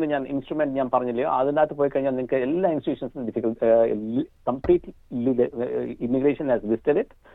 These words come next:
so you, they can go there and check. പിന്നെ നേരത്തെ മാസ്റ്റേഴ്സ് ഡിഗ്രിന്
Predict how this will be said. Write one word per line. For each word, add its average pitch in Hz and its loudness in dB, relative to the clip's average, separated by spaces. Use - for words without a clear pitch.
so 131 4
you, 120 8
they 117 2
can 120 0
go 117 2
there 117 4
and 98 -10
check. 90 -6
പിന്നെ 170 4
നേരത്തെ 170 4
മാസ്റ്റേഴ്സ് 143 2
ഡിഗ്രിന് 135 2